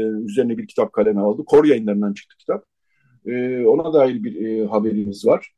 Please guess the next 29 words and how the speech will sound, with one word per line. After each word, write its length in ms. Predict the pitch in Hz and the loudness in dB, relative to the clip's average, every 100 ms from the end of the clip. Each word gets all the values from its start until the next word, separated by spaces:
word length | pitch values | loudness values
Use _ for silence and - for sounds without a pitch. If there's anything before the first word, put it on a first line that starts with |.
| _ _ _ - | _ _ _ -6
E, 380 | 135 135 131 127 | -4 -4 -8 0
diğerleri 440 | 165 156 160 139 _ _ _ - _ _ _ _ - | 2 4 2 -2 _ _ _ -20 _ _ _ _ -20
sohbet 400 | - 160 151 151 | -2 0 0 -2
içinde 280 | - 139 139 | -4 -2 -2
aktardık 420 | 139 139 147 147 | 0 -2 -2 -4
üç 220 | 107 107 | -8 -6
aşağı 340 | 107 101 107 107 | -4 -2 0 0
beş 180 | 107 - | -2 -6
yukarı. 340 | - 143 208 _ _ _ - | -2 0 0 _ _ _ -6
E, 240 | 120 131 123 - _ _ _ _ - | 0 2 0 -4 _ _ _ _ -6
Paşa 320 | - 127 117 | 0 0 0
Duryan'ın 360 | 120 120 120 | 0 2 2
konseri 460 | 110 110 107 104 107 | 0 0 0 -2 0
olsun, 460 | 104 104 - - - | 0 0 -4 -8 -4
e, 120 | 110 110 107 104 104 95 | -2 -2 -2 -2 -6 -12
diğer 200 | 107 117 | -8 -8
gelişmeler 480 | 107 110 101 107 104 | -8 -12 -6 0 0
olsun, 360 | 104 101 139 | 0 -4 -10
Fransa 420 | - 110 107 104 107 | -4 -2 0 -2 -2
Konvoyu'nun 400 | 110 101 107 104 | -2 -2 -6 -6
girişi 340 | 107 101 107 | -8 -4 0
olsun. 360 | 101 - 226 - _ _ _ _ | 0 0 -8 -10 _ _ _ _
E, 120 | - | 4
Ayşe 320 | 127 151 - 175 | 6 6 2 2
Ürün 300 | 170 175 175 | 2 2 4
de, 120 | 214 | 4
e, 220 | 120 139 | 4 -2
Karabağ, 480 | 165 160 156 143 113 | 0 2 4 2 2
e, 140 | 113 | 0